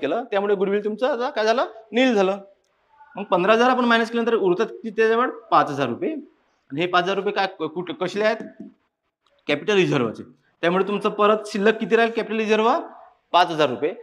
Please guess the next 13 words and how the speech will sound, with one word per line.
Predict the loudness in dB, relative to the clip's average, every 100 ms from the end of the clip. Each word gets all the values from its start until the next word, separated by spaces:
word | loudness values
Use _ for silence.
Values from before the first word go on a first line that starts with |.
| -12
आणि | -6 -2
हे |
पाच | 0 0 4
हजार | 4
रुपये | 2 2
काय | 2
करेल | 0 0
तो | -4 -4 -14 _ _ _ _ -4
आपल्या | -2 2 2
balance | 2 0 -2
शीटला | -4 -4
तो | -4
परत, | -2 -2